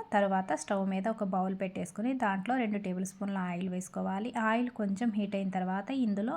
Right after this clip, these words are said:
ఆవాలు అలాగే జీలకర్ర వేసుకొని, ఆవాలు జీలకర్ర కొంచెం చిటపటలాడిన తర్వాత ఎండుమిర్చి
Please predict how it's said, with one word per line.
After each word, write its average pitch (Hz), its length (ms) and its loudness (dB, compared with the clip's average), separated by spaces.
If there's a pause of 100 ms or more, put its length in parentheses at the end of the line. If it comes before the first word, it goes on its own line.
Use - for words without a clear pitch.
(100)
ఆవాలు 202 520 0
అలాగే 214 400 2
జీలకర్ర 190 500 -2
వేసుకొని, 196 480 -2 (540)
ఆవాలు 196 420 6
జీలకర్ర 190 500 0
కొంచెం 233 260 0
చిటపటలాడిన 190 760 0
తర్వాత 185 420 -2 (560)
ఎండుమిర్చి 202 600 2